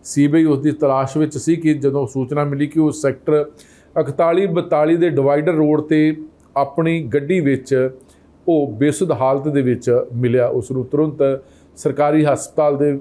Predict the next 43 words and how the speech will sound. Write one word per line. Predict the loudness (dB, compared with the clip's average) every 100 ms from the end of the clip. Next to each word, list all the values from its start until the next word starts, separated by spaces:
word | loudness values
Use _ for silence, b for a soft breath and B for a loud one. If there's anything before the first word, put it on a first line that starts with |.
| -6
ਵਿੱਚ | -4 -2 0
ਲਿਜਾਇਆ | 0 2 2 2
ਗਿਆ। | 2 0
ਸੈਕਟਰ | 0 -2 -2 -4
ਸੋਲਾਂ | -2 0 2 2
ਦੇ | 0
ਹਸਪਤਾਲ | 0 -2 -2 -2 0
ਦੇ | 0
ਵਿੱਚ | -4 -6
ਉਸ | -4 -4 -4
ਦੀ | -8 -14 _ b b b -4
ਮੌਤ | 0 0 0
ਹੋ | -2 -2
ਗਈ | -2 -2
ਹੈ। | -4 -8 b b b b b _ -4
ਵਜਿੰਦਰ | 0 0 0 0
ਸਿੰਘ | -2 0
ਦੀ | 2
ਉਮਰ | 2 2 2
ਲਗਭਗ | 2 0 -2 -2 0 2 0
ਪੰਤਾਲੀ | 0 -2 0 0 2 2
ਤੋਂ | 0 -2
ਪੰਜਾਹ | -2 0 2 2
ਸਾਲ | 0 0 2
ਹਾਲੇ | 2 2 2
ਦੱਸੀ | 0 -2 0
ਜਾ | 2 2
ਰਹੀ | 2
ਆ | 2
ਔਰ | 2 2 2
ਉਹ, | 2 -2 -4
ਉਹ | -2
ਮੂਲ | 0 2 2
ਰੂਪ | 2 0 -2
ਵਿੱਚ | -4 -2 0
ਹਰਿਆਣੇ | 2 2 2 2 0 0
ਦੇ | 0
ਜ਼ਿਲ੍ਹਾ | 2 2 2 0 -4 b b b -12
ਜੀਂਦ | -2 0 2 4
ਦਾ | 2 0 -2
ਰਹਿਣ | -2 0 2
ਵਾਲਾ | 2 2
ਸੀ। | 0 -6